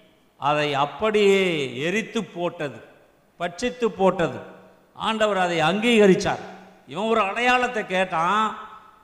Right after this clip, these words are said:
ஆண்டவர், "அடையாளம் தானே கேட்குற, சரி வை, காணிக்கையை கொண்டு வா, உன்னோட காணிக்கையெல்லாம் நான் அங்கீகரிக்கிறேன்னு."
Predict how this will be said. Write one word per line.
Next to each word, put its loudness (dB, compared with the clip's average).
ஆண்டவர், 2
"அடையாளம் 6
தானே 2
கேட்குற, 0
சரி -4
வை, -2
காணிக்கையை 0
கொண்டு 0
வா, 2
உன்னோட 0
காணிக்கையெல்லாம் 0
நான் -4
அங்கீகரிக்கிறேன்னு." 0